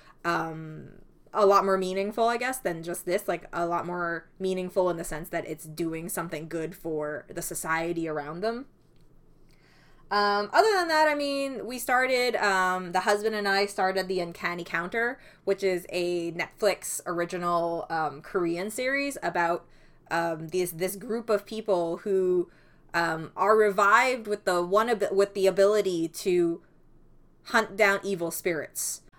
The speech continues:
Uh, the story itself is pretty funny. I mean, it's, it's actually, for the content that it is, it's, it has both a lot of action and it's pretty cool in the sense that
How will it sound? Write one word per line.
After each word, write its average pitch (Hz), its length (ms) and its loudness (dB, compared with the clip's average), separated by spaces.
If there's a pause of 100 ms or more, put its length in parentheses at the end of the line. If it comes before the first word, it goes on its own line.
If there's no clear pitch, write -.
(200)
Uh, 147 260 -4
the 190 80 -2
story 440 220 4
itself 330 320 4
is - 100 -8
pretty 247 160 -4
funny. 214 420 -2
I 208 100 -2
mean, 190 180 0
it's, - 200 -4
it's 190 200 2
actually, 247 360 2
for 247 220 6
the 233 80 6
content 226 520 2
that 196 120 4
it 170 100 0
is, 190 200 2
it's, - 240 -8 (340)
it 202 140 8
has 208 260 6
both 202 260 6
a 220 60 0
lot 185 180 6
of 165 100 2
action 165 540 -2
and 160 520 -6 (680)
it's 190 300 0
pretty 262 420 -8
cool 277 400 0
in 254 60 0
the 226 100 -2
sense 208 300 -2
that 180 360 4